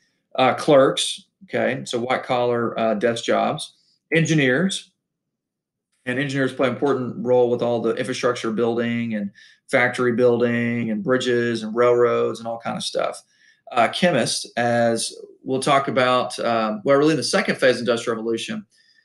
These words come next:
you have the movement to steel, to electricity, and, uh, chemical industries. Okay, so, like, Dow Chemical was a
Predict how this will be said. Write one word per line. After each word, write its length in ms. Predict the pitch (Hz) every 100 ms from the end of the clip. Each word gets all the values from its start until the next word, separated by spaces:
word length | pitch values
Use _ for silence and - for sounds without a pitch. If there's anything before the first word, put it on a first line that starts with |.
| _ -
you 200 | 127 127
have 540 | 127 127 123 120 98 -
the 80 | 120
movement 400 | 120 127 120 104
to 100 | -
steel, 720 | - - 151 143 143 139 135 _ _ _ _ -
to 140 | - 110
electricity, 960 | 110 - - 156 147 139 139 131 - _
and, 640 | 120 117 117 113 113 110 -
uh, 340 | 110 110 - -
chemical 440 | 190 175 117 104 -
industries. 640 | 98 - - - - - _ _
Okay, 160 | _ 101 _
so, 220 | _ - 104
like, 220 | 101 _
Dow 260 | 127 110 110
Chemical 480 | 131 117 110 104
was 200 | 101 98
a 240 | - -